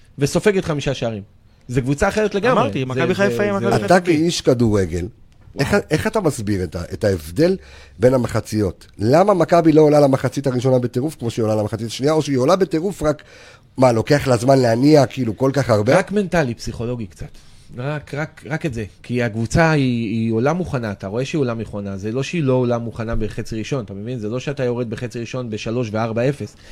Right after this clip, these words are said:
Speaker 1: שחקנים עדיין עומדים במקומות, אבל הם לא עומדים קרובים מספיק, הם לא, הם לא בטירוף מספיק, הם יותר בלחץ, אה, כאילו קצת משקולות על הרגליים. חצי שני כאילו נפתח להם, אבל מהשנייה הראשונה, כאילו הם לא צריכים לתת גול,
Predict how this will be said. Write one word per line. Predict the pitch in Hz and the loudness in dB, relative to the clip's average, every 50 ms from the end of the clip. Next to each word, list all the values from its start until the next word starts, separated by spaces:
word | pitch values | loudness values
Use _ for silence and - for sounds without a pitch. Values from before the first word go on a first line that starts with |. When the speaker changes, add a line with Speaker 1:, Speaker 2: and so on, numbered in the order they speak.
| - - - - - | -20 -20 -20 -14 -6
Speaker 1:
שחקנים | - 131 139 139 135 151 156 | -6 -4 -2 -2 -2 0 0
עדיין | 147 127 147 170 180 175 | 0 0 2 0 0 0
עומדים | 165 151 139 139 | -2 -2 -2 -2
במקומות, | 131 123 113 - 117 110 110 104 - | -2 -4 -4 -6 -8 -10 -10 -10 -10
אבל | - 127 143 | -6 -4 -4
הם | 143 139 147 | -4 -2 -2
לא | 156 | -2
עומדים | 151 139 143 139 | -2 -2 -4 -4
קרובים | 131 - 123 117 107 131 131 127 | -4 -6 -8 -6 -6 -6 -6 -6
מספיק, | 120 - - - 117 104 - - | -8 -12 -10 -10 -10 -10 -10 -10
הם | 110 117 | -12 -8
לא, | 127 135 127 - - - - - - - - | -8 -8 -8 -10 -14 -20 -20 -20 -20 -10 -6
הם | 113 123 | -2 0
לא | 143 147 | 0 2
בטירוף | 143 147 - - 123 127 156 143 - | 2 0 0 0 -2 0 -2 -2 -2
מספיק, | 143 131 117 - - 120 107 - | -6 -8 -8 -8 -8 -10 -8 -8
הם | 110 117 | -8 -10
יותר | 117 - 147 147 123 113 120 120 107 - 92 107 107 69 82 - - - - - | -8 -8 -6 -6 -4 -4 -6 -6 -6 -8 -8 -10 -10 -12 -16 -18 -20 -20 -16 -10
בלחץ, | 123 139 147 156 160 131 135 147 131 117 - - - - 123 | -8 -6 -4 -4 -4 -4 -4 -6 -6 -6 -8 -12 -16 -12 -10
אה, | 127 135 135 135 131 131 - - - - - - - - - - - - - - _ _ _ _ _ _ _ _ - | -10 -8 -6 -6 -8 -8 -10 -12 -20 -20 -20 -20 -20 -18 -18 -18 -20 -20 -20 -20 _ _ _ _ _ _ _ _ -8
כאילו | - 202 214 233 | -4 -4 -4 -4
קצת | - - - 240 240 | -4 0 -2 0 0
משקולות | 247 226 - - 208 214 220 214 | 0 -6 -2 0 0 0 2 2
על | 208 185 | 2 0
הרגליים. | 170 175 170 190 165 117 95 - - - - _ - | 0 0 0 0 -2 -2 -4 -10 -18 -20 -20 _ -8
חצי | - 190 185 - 214 | -8 -8 -6 -6 -6
שני | - - 185 214 254 247 | -4 -4 -4 -4 -4 -6
כאילו | - 220 214 208 202 196 190 175 | -6 -4 -4 -4 -4 -4 -4 -6
נפתח | 151 135 - - 254 247 220 | -6 -6 -4 -6 -6 -4 -4
להם, | 156 123 101 - _ _ _ - 107 143 - - | -6 -6 -8 -12 _ _ _ -14 -12 -12 -12 -10
אבל | - 127 127 | -6 -6 -4
מהשנייה | 135 190 226 220 - 220 240 262 | -4 -4 -4 -4 -4 -2 0 0
הראשונה, | 226 220 202 - 208 254 277 | 0 -2 -4 -4 -2 -2 -2
כאילו | - - 147 135 | -2 0 -2 -2
הם | 127 139 | -2 -2
לא | 190 | -4
צריכים | 208 - 262 262 240 | -4 -4 -6 -4 -4
לתת | 214 - - 170 | -4 0 0 -2
גול, | 139 123 110 127 127 143 | -2 0 -2 0 0 0